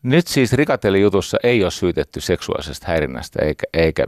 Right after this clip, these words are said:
mistään tämmöisestä niinku raiskaamisesta ja tän tyyppisistä asioista, puhumattakaan, että olisi lapsiin sekannuttu. Ja nyt pohjalla on se, että mä olen välittänyt Tuomakselle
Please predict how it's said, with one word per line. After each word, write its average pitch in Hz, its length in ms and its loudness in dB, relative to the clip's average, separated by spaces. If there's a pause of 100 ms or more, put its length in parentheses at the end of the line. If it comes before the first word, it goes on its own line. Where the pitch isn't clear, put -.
mistään 76 400 -8
tämmöisestä - 580 -10
niinku - 220 -14
raiskaamisesta - 760 -8
ja - 60 -10
tän - 220 -10
tyyppisistä - 540 -10
asioista, - 460 -12 (340)
puhumattakaan, 76 540 -4
että - 120 -8
olisi 69 120 -8
lapsiin - 360 -6
sekannuttu. - 520 -18 (1700)
Ja 98 80 -4
nyt 127 220 2
pohjalla 143 580 4
on 101 180 2
se, 120 180 0
että 101 120 0
mä 104 140 0
olen 95 200 2
välittänyt 90 680 -2 (3750)
Tuomakselle 87 760 0